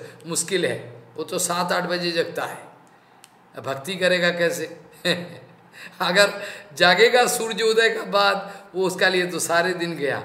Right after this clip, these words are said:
मिट्टी में मिल गया, उसका तो हो गया छुट्टी, उसका दि-, दीक्षा लेना नहीं लेना बराबर है, क्या करे वो? हैं? जब अंग्रेज, अंग्रेज लोग जानता है,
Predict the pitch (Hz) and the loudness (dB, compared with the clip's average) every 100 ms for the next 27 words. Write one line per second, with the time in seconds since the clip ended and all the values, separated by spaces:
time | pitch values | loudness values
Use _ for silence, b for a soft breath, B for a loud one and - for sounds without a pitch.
0 | - 175 180 226 214 196 165 123 110 - | -8 -8 -6 -4 -2 -2 -2 -4 -8 -12
1 | - - - _ - _ _ _ _ _ | -20 -20 -20 _ -20 _ _ _ _ _
2 | _ _ _ _ 135 - 196 226 208 202 | _ _ _ _ -14 -4 0 2 2 4
3 | 220 202 160 139 123 - - B B B | 2 2 -6 -8 -12 -14 -20 B B B
4 | B B B 160 156 - 170 175 175 156 | B B B -10 -8 -10 -10 -10 -10 -12
5 | 170 - 180 180 180 185 175 175 180 175 | -8 0 2 2 2 2 0 0 0 -2
6 | 180 170 160 160 165 147 127 - - - | -2 -2 0 0 0 -2 -2 -8 -18 -20
7 | - - 185 190 185 160 156 - - - | -16 -4 -2 0 -2 -2 -8 -12 -20 -20
8 | - _ _ _ _ _ _ _ 151 175 | -20 _ _ _ _ _ _ _ -6 -6
9 | - - - _ _ _ _ _ _ _ | -10 -20 -20 _ _ _ _ _ _ _
10 | 147 151 175 185 202 214 - 165 170 196 | -10 -4 -2 4 4 4 2 -2 4 4
11 | 220 226 226 214 202 - 180 165 - - | 6 4 4 2 0 2 4 4 0 -10
12 | - | -18